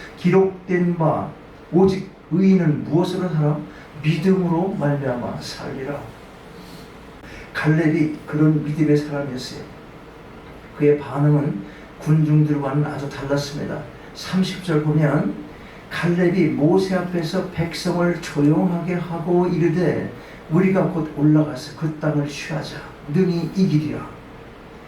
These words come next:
무엇이 갈렙으로 하여금 다른 정탐꾼들과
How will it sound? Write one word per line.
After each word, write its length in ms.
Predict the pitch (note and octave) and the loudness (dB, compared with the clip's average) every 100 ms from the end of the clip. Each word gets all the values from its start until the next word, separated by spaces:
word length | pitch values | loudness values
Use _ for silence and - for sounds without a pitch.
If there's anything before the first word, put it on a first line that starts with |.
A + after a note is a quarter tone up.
| - - - - C#3+ | -20 -20 -20 -12 0
무엇이 420 | F3 G3 G3 F#3+ | 4 4 4 -2
갈렙으로 520 | - E3 F#3+ F#3 E3+ | -2 0 2 2 2
하여금 500 | D#3+ E3 D#3+ D#3+ F#3 | 0 0 0 -2 -2
다른 460 | - D3+ E3 E3+ D3+ | 0 0 2 -2 -6
정탐꾼들과 1300 | D3+ D#3+ E3+ - E3 D3+ E3 D3 D3+ D3+ E3 - | -2 -2 -4 -8 -6 -4 -4 -2 0 2 0 -2